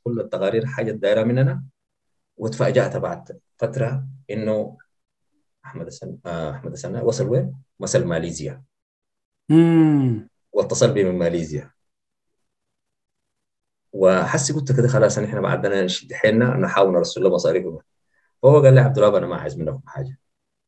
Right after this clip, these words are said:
Speaker 1: أنا دير ادوني شقة وادوني أي حاجة، وأنا تحتهم قاعدين. حسي قاعد يشوف أقرب دولة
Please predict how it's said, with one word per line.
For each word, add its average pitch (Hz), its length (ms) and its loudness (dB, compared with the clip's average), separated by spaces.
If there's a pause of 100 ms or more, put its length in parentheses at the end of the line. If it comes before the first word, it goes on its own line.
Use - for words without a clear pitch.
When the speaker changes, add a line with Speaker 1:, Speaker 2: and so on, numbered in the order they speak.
(140)
Speaker 1:
أنا 87 140 -6
دير 90 180 0
ادوني 90 260 2
شقة 85 380 0
وادوني 82 360 0
أي 92 180 0
حاجة، 104 340 -4
وأنا 85 500 -4
تحتهم - 320 -12
قاعدين. 69 300 -14
حسي - 240 -8
قاعد - 160 -2
يشوف - 320 -4
أقرب 127 300 6
دولة 135 460 8